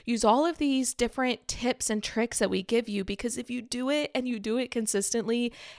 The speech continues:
it really does work. And it helps to have accountability. Bridget will maybe talk about this when she does her week in the life, I'm not sure, but she's been working really hard to try to finish grad school.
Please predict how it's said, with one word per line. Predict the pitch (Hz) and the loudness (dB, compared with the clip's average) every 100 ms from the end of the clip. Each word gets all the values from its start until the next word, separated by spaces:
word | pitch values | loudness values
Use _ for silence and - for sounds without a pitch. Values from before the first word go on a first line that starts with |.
| _ | _
it | - 247 240 | 4 4 4
really | 233 220 214 214 214 214 - - | 0 4 6 6 4 0 -4 -2
does | 202 190 185 180 - | 2 4 2 0 -6
work. | - 190 156 - - - - - - | 2 6 6 2 -8 -20 -20 -8 2
And | 233 | 4
it | 214 | 4
helps | 240 247 - | 4 4 4
to | 262 | 2
have | 233 | 4
accountability. | 247 214 214 202 175 180 165 110 - - - - | 2 2 4 4 4 4 2 -2 -6 -18 -14 4
Bridget | 226 214 240 233 - - | 6 8 6 4 0 -2
will | 220 208 - | 2 2 2
maybe | 226 233 240 | 4 4 4
talk | 220 214 202 | 2 2 4
about | 185 185 | 4 4
this | 185 180 | 4 2
when | 202 | 2
she | 196 - | 0 0
does | 185 175 | 0 2
her | - 185 | 2 2
week | 190 208 | 2 0
in | |
the | 214 | 2
life, | 208 214 | 4 4
I'm | 208 | 2
not | 185 - | 0 -2
sure, | - 190 190 262 - - - - | 0 2 4 4 0 -16 -8 0
but | 233 - | 2 4
she's | - 226 220 | 4 2 2
been | 240 | 2
working | 233 214 226 214 | 4 2 2 2
really | 196 196 196 | 4 4 4
hard | 196 175 - | 2 2 0
to | |
try | 190 190 | -4 0
to | 170 | 0
finish | - 170 165 - | 0 -2 -2 -2
grad | - 226 320 | 0 2 2
school. | - - - - 226 | 2 0 2 0 -2